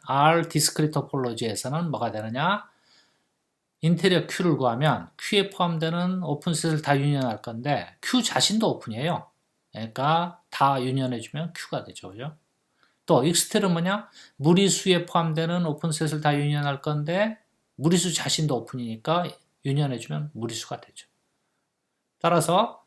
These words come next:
바운더리는 실수에서 Q도 빼고 Q 컴플리먼트도 빼면 뭐가 남나요?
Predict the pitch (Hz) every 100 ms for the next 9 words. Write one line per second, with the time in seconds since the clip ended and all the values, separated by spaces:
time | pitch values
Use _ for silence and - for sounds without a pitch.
0 | _ - 151 180 156 127 139 175 123 -
1 | _ _ _ - - 214 - 165 127 -
2 | 160 220 226 - _ _ - - 214 185
3 | 175 139 135 165 185 190 180 180 - _
4 | _ - - 175 175 151 160 139 139 135
5 | 143 127 107 104 98 90